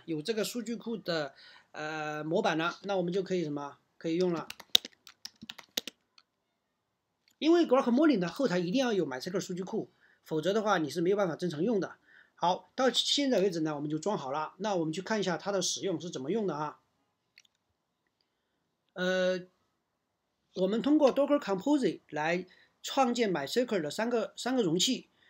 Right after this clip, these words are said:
那又到了其中一个数据库容器去导入数据库，那这样子呢，就完成了我们的什么 Grok Money 的安装。那我们看一下我们现在的I P是多少啊？I P是，呃，六点三九，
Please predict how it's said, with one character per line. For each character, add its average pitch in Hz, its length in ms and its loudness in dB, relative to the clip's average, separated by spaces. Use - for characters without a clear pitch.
那 247 220 0
又 269 120 2
到 269 180 4
了 180 140 4
其 - 240 -2
中 240 120 2
一 208 100 0
个 214 100 2
数 254 140 -4
据 240 80 -4
库 262 160 -2
容 175 160 2
器 185 160 -4
去 208 120 -6
导 139 220 -4
入 175 140 -2
数 226 160 -4
据 214 100 -6
库， 262 300 0
那 190 160 0
这 233 220 2
样 214 180 4
子 151 100 -4
呢， 151 140 -2
就 160 120 -2
完 160 140 0
成 180 140 2
了 196 120 4
我 139 80 -4
们 143 100 -4
的 151 100 -4
什 127 80 -12
么 131 160 -8
Grok 180 320 -2
Money 185 220 2
的 - 100 -4
安 175 120 -2
装。 202 260 0
那 220 180 -2
我 160 180 0
们 214 200 2
看 247 180 0
一 226 40 0
下 233 160 4
我 170 80 2
们 165 100 2
现 240 140 2
在 233 80 4
的 190 100 0
I 190 100 0
P 190 160 -4
是 180 60 -8
多 165 160 0
少 143 140 -4
啊 131 240 -10
？I 196 320 -4
P 208 340 -6
是， 180 720 0
呃， 160 800 -6
六 220 340 2
点 156 340 0
三 233 580 -2
九， - 300 -2